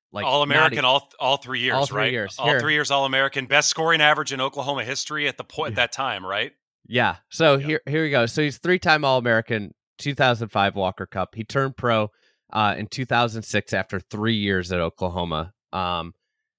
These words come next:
Speaker 1: his last year, he was a second-team All-American, and we'll get into why. Uh, Tom <laughs> Callahan article again.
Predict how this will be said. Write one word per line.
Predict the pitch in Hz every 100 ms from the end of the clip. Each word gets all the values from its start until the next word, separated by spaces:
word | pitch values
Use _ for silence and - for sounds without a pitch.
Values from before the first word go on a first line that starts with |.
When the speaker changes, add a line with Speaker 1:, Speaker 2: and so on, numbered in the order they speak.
| _ -
Speaker 1:
his | 131 135 107 - 110
last | 92 131 139 - -
year, | 117 107
he | 110
was | 101 98
a | 95 90
second-team | 85 - 110 - 107 - 101 87
All-American, | 82 82 76 - 80
and | 76 87
we'll | 98
get | 98 95
into | 95 90
why. | 87 80 73 - _ _ _ -
Uh, | 117 107
Tom | - 160 175
<laughs> | -
Callahan | 165 139 127 127 95 95 -
article | 113 107 - 98 82 -
again. | 98 92 82